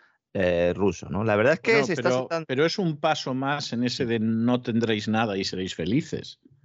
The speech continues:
Speaker 1: Sí, algunos lo ligaban ya, ¿no?, con lo sucedido en Canadá, ¿verdad? Con, con los famosos, eh, camioneros a los que Trudeau, pues, eh, había decidido, pues, también, pues, evitarles, bloquearles cualquier tipo de transacción financiera. Esto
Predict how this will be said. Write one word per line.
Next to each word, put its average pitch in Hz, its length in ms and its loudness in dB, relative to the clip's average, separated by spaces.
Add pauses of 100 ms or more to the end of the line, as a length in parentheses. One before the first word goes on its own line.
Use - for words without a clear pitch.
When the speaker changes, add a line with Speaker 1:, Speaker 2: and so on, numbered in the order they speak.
(240)
Speaker 1:
Sí, 202 320 6
algunos 190 400 2
lo 220 140 4
ligaban 180 500 2
ya, 180 180 0
¿no?, 190 160 -4
con 165 140 -2
lo 135 80 -4
sucedido 135 440 -2
en 147 100 -4
Canadá, 139 540 0
¿verdad? 135 460 -4
Con, 92 600 -10
con 95 160 -6
los 95 120 -2
famosos, 107 540 -2
eh, 107 220 4
camioneros 107 640 0
a 104 60 0
los 101 160 -2
que 107 120 -2
Trudeau, 104 360 0
pues, 101 180 -4
eh, 95 140 2
había 98 260 2
decidido, 101 340 2
pues, 98 140 -8
también, 135 460 0
pues, 85 200 -8
evitarles, 123 600 2
bloquearles 117 640 0
cualquier 98 300 -6
tipo 107 200 -2
de 107 80 2
transacción 101 520 -6
financiera. 107 580 -2
Esto 190 500 0